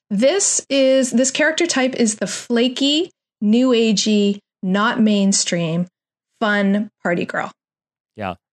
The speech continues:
Speaker 2: believe
Speaker 1: So
Speaker 2: Lady Gaga's real name is Stephanie.
Speaker 1: Really? That's pretty
Speaker 2: Not
Speaker 1: good.
Speaker 2: sure if it's Stephanie Johnson.
Speaker 1: I doubt that.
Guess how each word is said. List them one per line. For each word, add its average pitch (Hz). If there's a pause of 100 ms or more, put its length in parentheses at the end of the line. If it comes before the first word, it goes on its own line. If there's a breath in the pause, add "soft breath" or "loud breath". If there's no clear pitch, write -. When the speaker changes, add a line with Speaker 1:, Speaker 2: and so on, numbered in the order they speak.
Speaker 2:
believe 285
Speaker 1:
So 320
Speaker 2:
Lady 196
Gaga's 151
real 143
name 135
is 147
Stephanie. 90 (440)
Speaker 1:
Really? 220 (200)
That's 277
pretty 214
Speaker 2:
Not 151
Speaker 1:
good. 180
Speaker 2:
sure 180
if 135
it's 131
Stephanie 120
Johnson. 117 (880)
Speaker 1:
I -
doubt 190
that. -